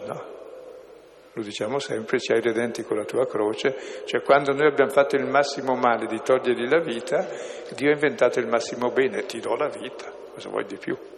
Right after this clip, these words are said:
Quindi è proprio nel male che si vince il male col bene, Romani dodici dieci. E non è in un mondo migliore che vivremo bene, è in questo mondo di conflittualità che siamo chiamati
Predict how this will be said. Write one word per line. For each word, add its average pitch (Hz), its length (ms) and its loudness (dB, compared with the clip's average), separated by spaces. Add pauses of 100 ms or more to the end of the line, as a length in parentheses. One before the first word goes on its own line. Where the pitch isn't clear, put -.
(3750)
Quindi 135 260 2
è 131 60 8
proprio 156 320 4
nel 139 200 2
male 160 380 2
che - 120 -2
si - 160 -4
vince 123 260 -4
il 113 120 0
male 110 360 2
col 101 280 -2
bene, 95 480 -4 (600)
Romani 110 420 -4
dodici 104 460 -6
dieci. 95 440 -8 (1600)
E 131 80 0
non 131 200 0
è 160 60 4
in 165 140 0
un 147 160 0
mondo 139 340 4
migliore 120 760 4
che 117 120 -4
vivremo 113 500 0
bene, 107 340 -2
è 143 100 -2
in 123 80 -2
questo 139 300 2
mondo 143 280 2
di 120 120 -4
conflittualità 127 880 2
che - 140 -4
siamo 113 240 -6
chiamati 113 560 0